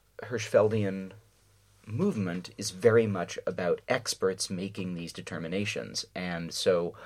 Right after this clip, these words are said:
um, again, there's a lot of recent really good critical trans theory work that's been done about the ways in which Hirschfeld's work with trans people, um,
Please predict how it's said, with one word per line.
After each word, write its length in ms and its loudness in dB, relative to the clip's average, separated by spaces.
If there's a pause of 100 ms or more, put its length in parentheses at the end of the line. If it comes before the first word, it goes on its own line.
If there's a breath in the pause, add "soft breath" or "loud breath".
(600 loud breath)
um, 380 -2
again, 240 4
there's 120 -4
a 60 -6
lot 160 0
of 140 -6
recent 360 -6
really 280 -8
good 260 -2
critical 340 2
trans 280 -6
theory 260 2
work 320 4
that's 180 -4
been 280 -4
done 420 -2
about 680 -4
the 180 -2
ways 500 -2
in 260 -8
which 420 -6 (2000 loud breath)
Hirschfeld's 840 2
work 400 0
with 240 -6
trans 340 -4
people, 840 -4
um, 460 -6